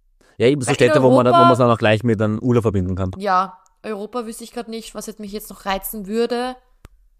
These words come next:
Speaker 1: Haben wir schon irgendwie alles durch, gell?
Speaker 2: Ja, vielleicht eh irgendwas. Also so Barcelona und so wär sicher auch mal cool. Irgendwie so,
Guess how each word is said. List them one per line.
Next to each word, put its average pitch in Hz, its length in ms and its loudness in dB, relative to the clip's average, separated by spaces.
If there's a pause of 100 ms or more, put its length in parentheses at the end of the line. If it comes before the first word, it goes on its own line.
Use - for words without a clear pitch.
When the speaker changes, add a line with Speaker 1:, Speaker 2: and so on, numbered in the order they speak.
(840)
Speaker 1:
Haben 85 180 4
wir 90 120 6
schon 95 180 2
irgendwie 92 240 4
alles 92 320 2
durch, 101 380 0
gell? 98 280 -2 (100)
Speaker 2:
Ja, 196 400 -8
vielleicht 226 240 -10
eh 233 100 -10
irgendwas. 214 280 -10 (180)
Also 220 180 -8
so 254 120 -4
Barcelona 214 560 -2
und 254 100 -2
so 262 80 0
wär 240 100 0
sicher 220 280 -4
auch 196 160 0
mal 247 120 -4 (100)
cool. 269 200 0 (560)
Irgendwie 208 260 -6
so, 202 380 -8